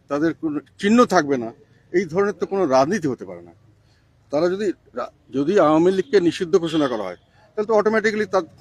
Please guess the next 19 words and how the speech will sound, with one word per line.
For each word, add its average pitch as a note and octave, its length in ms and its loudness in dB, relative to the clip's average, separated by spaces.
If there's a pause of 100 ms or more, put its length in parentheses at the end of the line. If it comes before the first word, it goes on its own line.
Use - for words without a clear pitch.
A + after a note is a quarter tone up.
(100)
তার F3+ 180 0
দলে F3+ 200 2
তো - 120 -8
আর F3 80 0
কোনো E3+ 140 0
লোক D#3+ 140 0
থাকে C3+ 140 -6
না। C3+ 60 0
নিষিদ্ধ E3+ 280 -2
যে, F3 100 -6 (300)
নিষিদ্ধ, F#3 200 -6 (320)
আমরা, F#3 200 4 (100)
আমার F#3+ 220 4
জানা G3+ 180 4
মতে G3+ 200 0
নিষিদ্ধ F#3 300 -2
ঘোষণা D#3+ 260 -2
করা C3+ 200 -6
হয়নি, G2 220 -16